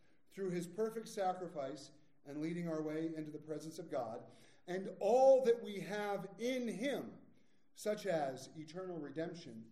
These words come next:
and access to the throne of grace. So with that, we are exhorted with this phrase, "Let us,"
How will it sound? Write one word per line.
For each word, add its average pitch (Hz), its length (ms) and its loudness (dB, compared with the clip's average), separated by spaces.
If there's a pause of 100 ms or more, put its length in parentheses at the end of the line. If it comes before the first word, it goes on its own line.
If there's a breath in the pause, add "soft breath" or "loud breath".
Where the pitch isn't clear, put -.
(420 loud breath)
and 143 260 -10
access 156 600 -6
to - 120 -14
the 143 120 -10
throne 123 320 -12
of 117 120 -16
grace. - 600 -6 (500 soft breath)
So 139 160 -8
with 170 240 -4
that, 220 320 0
we 175 120 -2
are 151 180 0
exhorted 175 760 0 (380 loud breath)
with 165 220 -2
this 190 240 2
phrase, 170 600 -4
"Let 170 480 0
us," - 540 -4